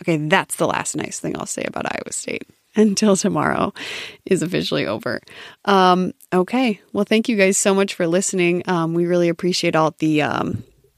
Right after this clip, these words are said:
you know, support that we've gotten thus far. I think it, we were both kind of surprised at how many people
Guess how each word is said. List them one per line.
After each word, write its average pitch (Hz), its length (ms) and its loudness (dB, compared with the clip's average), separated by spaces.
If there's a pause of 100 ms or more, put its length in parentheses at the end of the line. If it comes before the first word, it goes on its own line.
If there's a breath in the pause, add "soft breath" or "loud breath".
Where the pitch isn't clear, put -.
(180)
you 185 80 0
know, 170 60 2
support 311 400 0
that - 80 0
we've 165 160 -2
gotten - 320 -2
thus 117 240 -2
far. 87 320 0
I 67 80 -2
think 180 220 0
it, - 120 -2
we 175 140 2
were 170 80 2
both - 260 0
kind 170 200 0
of 170 40 0
surprised 156 520 -2
at - 40 -8
how 175 120 0
many 165 160 0
people 175 420 0